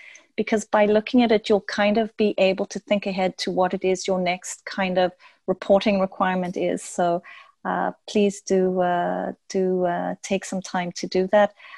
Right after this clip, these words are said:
I will be creating over the coming weeks the final report template and your reflection sheet. Um, so those will be available to you too. So all the time as you're working through your projects, please be thinking about tracking,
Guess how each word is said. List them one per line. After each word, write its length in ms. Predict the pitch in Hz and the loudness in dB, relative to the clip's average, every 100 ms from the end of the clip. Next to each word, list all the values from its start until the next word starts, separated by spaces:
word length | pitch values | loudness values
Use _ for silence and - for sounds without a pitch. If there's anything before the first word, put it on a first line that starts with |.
| - | -8
I 140 | - 190 | 0 2
will 200 | 196 220 | 4 4
be 300 | 220 214 202 | 4 2 0
creating 680 | - 214 196 208 220 202 196 | 2 4 6 4 2 2 2
over 240 | 190 185 | 2 2
the 100 | 190 | -2
coming 420 | 185 - 190 190 | -4 -2 0 0
weeks 420 | 185 202 190 - - | 0 0 -2 -12 -8
the 100 | 185 | -6
final 420 | 180 196 196 214 | 0 4 4 4
report 440 | 214 214 - 214 - | 2 0 0 0 0
template 420 | 208 208 208 196 - | -4 -2 -2 -2 -2
and 140 | 185 | -4
your 100 | 180 | -2
reflection 720 | 170 180 220 214 - 214 202 | -2 -2 0 0 0 -2 -2
sheet. 440 | 208 - 202 196 - _ _ _ _ | -2 -2 0 -2 -4 _ _ _ _
Um, 520 | - - - - - 196 | -4 -2 0 0 0 -2
so 280 | - 196 185 | -2 0 2
those 340 | 190 190 196 | 4 4 4
will 100 | 202 | 0
be 160 | 196 190 | 2 2
available 500 | 175 180 185 185 180 | 2 0 0 -4 -8
to 120 | - | -6
you 160 | 180 175 - | -4 -4 -6
too. 460 | - 175 170 175 _ _ _ _ | -6 -4 -2 -4 _ _ _ _
So 260 | - 196 - | -6 -4 0
all 260 | - 247 262 | 6 8 8
the 80 | |
time 300 | 254 240 226 | 4 2 2
as 140 | 214 208 | 2 2
you're 80 | 202 | 2
working 320 | 202 202 214 | 2 0 -6
through 140 | - | -2
your 80 | 202 | -4
projects, 520 | - 247 240 220 - | 0 2 2 0 -6
please 340 | - - 220 - | -10 -2 -2 -2
be 100 | 208 | -8
thinking 420 | - 202 - 196 | -4 -4 -4 -6
about 340 | 185 180 185 | 0 -2 -2
tracking, 800 | - - 196 196 - 208 196 196 | -6 0 2 0 -4 -4 -2 -4